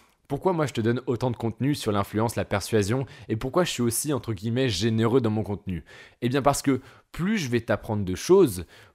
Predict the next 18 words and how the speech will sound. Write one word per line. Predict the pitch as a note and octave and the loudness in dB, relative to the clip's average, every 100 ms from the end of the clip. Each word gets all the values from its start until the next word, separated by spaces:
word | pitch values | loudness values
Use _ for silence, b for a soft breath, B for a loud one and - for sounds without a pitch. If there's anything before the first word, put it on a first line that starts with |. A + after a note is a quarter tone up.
| - | -8
plus | D3+ F#3 G3 | -2 0 0
je | A2 | 0
vais | A2 | -2
t'apprendre | A#2 A2+ C3 | -2 -4 -2
de | A#2+ | 0
choses | A2+ D#3+ | 0 -2
que | - | -2
toi | - D3 D3 | -2 2 0
t'as | A#2 | 0
envie | G2+ | -4
de | F#2+ | -4
savoir, | - G#2 C3 F3+ - B B B - | -2 2 6 4 2 B B B -6
eh | |
bien | B2 D#3+ D3+ | 0 0 -2
plus | - G#3 | -4 -6
tu | C#3+ | -2
vas | A#2+ | 0
dire, « | A2+ B2+ | 0 0